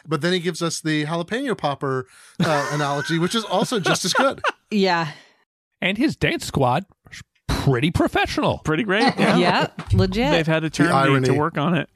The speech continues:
Speaker 1: Oh
Speaker 2: Yeah.
Speaker 1: my God, you're right.
Speaker 4: Eleanor and Chidi. This is the real question, right? Which is, okay, anybody can leave when they want to, but if you're with your soulmate, you're with your partner, what does that mean?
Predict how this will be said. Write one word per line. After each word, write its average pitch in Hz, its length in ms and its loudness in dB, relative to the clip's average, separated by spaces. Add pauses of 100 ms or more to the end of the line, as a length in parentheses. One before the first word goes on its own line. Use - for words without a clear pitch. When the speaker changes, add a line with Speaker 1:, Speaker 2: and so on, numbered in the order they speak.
(320)
Speaker 1:
Oh 220 200 4
Speaker 2:
Yeah. 180 80 4
Speaker 1:
my 165 120 2
God, 185 300 2
you're 143 120 0
right. 160 320 -2 (140)
Speaker 4:
Eleanor 208 400 0
and 160 100 -2
Chidi. 113 340 -2 (200)
This 208 380 -2
is 247 480 0 (680)
the 185 120 2
real 185 240 2
question, 202 400 -2
right? 135 240 0
Which 151 140 0
is, 165 100 0
okay, 175 260 0
anybody 196 380 0
can 180 240 0
leave 180 320 0
when 135 140 0
they 139 80 2
want 170 240 0
to, 107 400 -4
but 143 220 0 (180)
if - 180 0
you're 165 100 2
with 175 280 0
your 151 240 0
soulmate, 131 480 -2 (180)
you're 175 160 0
with 160 160 2
your 151 140 0
partner, 135 520 -2 (800)
what 180 140 2
does 202 100 0
that 180 160 2
mean? 147 540 0